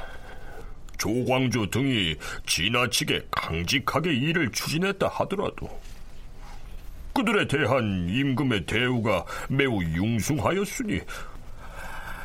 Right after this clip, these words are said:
아, 아무리 봐도 이 일은 명시의 일 같지가 않아요.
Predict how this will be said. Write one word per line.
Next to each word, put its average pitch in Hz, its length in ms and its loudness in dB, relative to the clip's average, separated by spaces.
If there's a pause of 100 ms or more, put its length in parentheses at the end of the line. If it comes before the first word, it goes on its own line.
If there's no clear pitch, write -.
(680)
아, 101 1600 0
아무리 80 420 0
봐도 85 760 2 (580)
이 92 640 2
일은 101 300 0 (1400)
명시의 90 880 2
일 127 180 2
같지가 135 680 0
않아요. 110 480 0